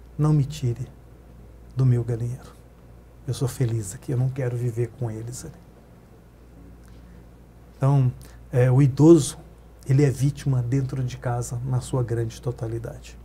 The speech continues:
E assim, volto a frisar, o enfrentamento à violência contra a pessoa idosa, ela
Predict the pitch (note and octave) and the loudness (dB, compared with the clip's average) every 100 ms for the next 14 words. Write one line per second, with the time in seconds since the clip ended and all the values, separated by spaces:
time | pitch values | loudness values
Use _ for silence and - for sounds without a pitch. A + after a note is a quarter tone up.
0 | - - - - - - - - - C3 | -20 -20 -20 -20 -20 -20 -20 -20 -10 0
1 | C3 B2 C#3 B2+ A#2 C#3 A#2+ B2+ C3 C3 | 2 2 2 2 0 -6 -2 0 0 -2
2 | C#3 - D3 D3 B2 A#2 B2+ - - - | -4 -2 2 2 2 -2 -4 -12 -20 -20
3 | - - - - - - - - - - | -20 -20 -20 -20 -20 -20 -20 -20 -20 -20
4 | - C#3+ D#3 D3+ D3+ C#3+ C3 C3 B2+ B2+ | -6 4 4 4 2 0 2 2 4 4
5 | C#3 C#3+ C3+ - - - - - - - | 0 -6 -10 -16 -20 -20 -20 -20 -20 -20
6 | - C#3+ B2+ C#3+ C3+ B2 B2 B2 - C3 | -4 -2 2 2 2 2 2 -2 -6 -10
7 | - - - - - - D#3+ F3 F3 D#3+ | -12 -20 -20 -20 -20 -2 2 4 2 -2
8 | D#3+ C#3+ - C#3 A#2+ A2 - - - - | 0 -4 -2 -2 -2 -6 -6 -16 -18 -20
9 | - - - - C3+ C#3 D3+ | -20 -20 -20 -8 -2 2 2